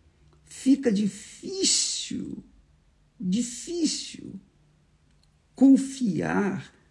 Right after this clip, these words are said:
manter a confiança em Deus, na sua palavra,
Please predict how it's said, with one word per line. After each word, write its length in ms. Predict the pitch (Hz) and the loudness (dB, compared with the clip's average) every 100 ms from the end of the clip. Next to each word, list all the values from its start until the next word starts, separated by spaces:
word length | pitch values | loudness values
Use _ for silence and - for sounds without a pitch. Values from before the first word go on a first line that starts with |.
| _ | _
manter 760 | - 214 254 226 - - 240 240 | 4 6 8 6 2 0 2 4
a 60 | 196 | 0
confiança 1500 | - - 220 202 - 196 165 170 202 156 - - - - - _ _ _ _ | -4 -2 0 0 0 2 4 6 4 2 -2 -12 -12 -14 -18 _ _ _ _
em 220 | - 190 160 | 0 2 2
Deus, 540 | 143 135 - - - - _ _ _ _ _ _ _ _ _ _ - | 0 0 -2 -8 -20 -20 _ _ _ _ _ _ _ _ _ _ -2
na 120 | 160 | 0
sua 280 | 139 - 156 | 0 -2 -4
palavra, 760 | 135 156 147 127 127 - - | -4 -6 -4 -4 -4 -6 -12